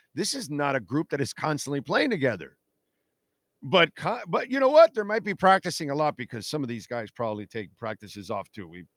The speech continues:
probably don't see how many practices Jimmy Butler doesn't play in. But that was beautiful, dude. I,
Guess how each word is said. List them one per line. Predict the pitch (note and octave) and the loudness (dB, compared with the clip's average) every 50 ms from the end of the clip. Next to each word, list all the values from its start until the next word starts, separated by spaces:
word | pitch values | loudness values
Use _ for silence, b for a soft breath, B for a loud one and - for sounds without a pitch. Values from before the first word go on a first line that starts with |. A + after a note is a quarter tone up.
| _ _ - | _ _ -6
probably | B2+ A#2+ G#2+ G#2 | -4 -2 -2 -2
don't | G#2 G#2 G2 | -4 -6 -8
see | - G#2 | -6 -6
how | G2+ F#2+ | -6 -4
many | G2+ G2+ G2 | -4 -4 -6
practices | F#2 - G2+ G2+ G2 - - F#2 - F#2+ F#2 E2+ - - b b b b b b - | -6 -4 -4 -4 -4 -6 -10 -16 -14 -14 -14 -14 -16 -18 b b b b b b -12
Jimmy | G2+ F#2+ A#2+ A2+ A2 G2+ | -2 -2 0 0 0 0
Butler | - B2 A#2+ G#2 G#2 F#2+ | 2 2 2 2 0 -4
doesn't | F2+ G#2 G2 F2 F#2 F2+ F2+ E2+ _ | -4 -4 -4 -4 -6 -8 -8 -10 _
play | - A#2+ A2 G2+ F#2 E2+ | 0 0 2 2 0 -2
in. | D2+ D2+ - b b b b b b b b - | -8 -10 -16 b b b b b b b b 0
But | - A#2 G#2+ G2 G2 | 2 2 2 2 2
that | A#2+ C3+ C3+ - - | 4 4 4 4 2
was | A2+ G#2+ G#2 G2 F#2 F2+ E2+ - - - - _ _ | -2 -2 0 0 -2 -2 -4 -6 -8 -8 -10 _ _
beautiful, | - G2 F2+ F2+ F2+ E2 D2+ _ _ - - _ | -20 -18 -16 -14 -14 -16 -18 _ _ -20 -20 _
dude. | D2+ D2+ - - _ _ _ _ _ _ _ _ _ _ _ - - | -20 -20 -20 -20 _ _ _ _ _ _ _ _ _ _ _ -8 -2
I, | A2+ B2+ C#3 D3 | 2 4 4 4